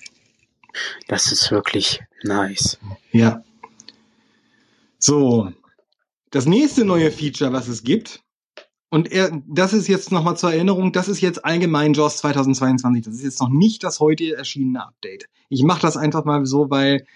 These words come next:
Speaker 2: es doch einige gibt, die es vielleicht noch nicht gehört haben. Ne? Also die, das nächste neue Feature ist die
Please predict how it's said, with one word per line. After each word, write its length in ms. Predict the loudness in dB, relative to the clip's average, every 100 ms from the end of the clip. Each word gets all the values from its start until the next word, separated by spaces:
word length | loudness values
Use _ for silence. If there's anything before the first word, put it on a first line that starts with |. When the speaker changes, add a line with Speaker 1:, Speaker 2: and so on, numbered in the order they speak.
| _ -10
Speaker 2:
es 120 | -6
doch 160 | -4 0
einige 320 | 2 4 4
gibt, 180 | 2 0
die 40 |
es 100 | -2
vielleicht 260 | 0 0 0
noch 80 |
nicht 160 | -2 -2
gehört 340 | -2 0 -2
haben. 320 | -4 -10 -12 -16 _ _
Ne? 220 | -2 0
Also 320 | 2 2 2 0 -14 -18 -20 -20 _ _ -2
die, 400 | 4 6 4 0 -4
das 180 | -2 4
nächste 340 | 4 4 2
neue 240 | 2 0
Feature 400 | -2 -6 -6 -6
ist 280 | -6 -10 -10
die 300 | -6 -2 -2